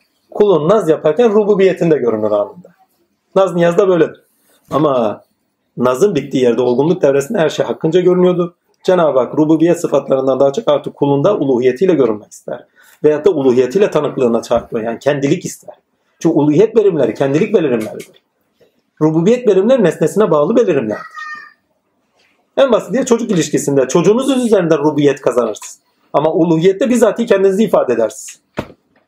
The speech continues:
Bizatihi kendiliği artık davet ediliyor. Hem kişinin kendi üzerinde hem de tanık olduğu mertebeler üzerinde. Allah'ın bizatihi kendiliğine,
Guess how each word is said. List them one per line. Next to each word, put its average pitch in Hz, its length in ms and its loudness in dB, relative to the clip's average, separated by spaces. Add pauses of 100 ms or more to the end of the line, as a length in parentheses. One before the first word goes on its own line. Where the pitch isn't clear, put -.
(1200)
Bizatihi 226 480 0
kendiliği 139 420 2
artık - 320 -4
davet 110 380 -2
ediliyor. - 360 -10 (280)
Hem 196 200 0
kişinin 160 320 -2
kendi 135 260 -2
üzerinde 233 540 2 (160)
hem 233 180 2
de 185 80 0
tanık 247 240 -2
olduğu 214 280 2
mertebeler 165 520 2
üzerinde. 113 400 -2 (380)
Allah'ın 185 380 0
bizatihi 196 440 0
kendiliğine, 147 680 0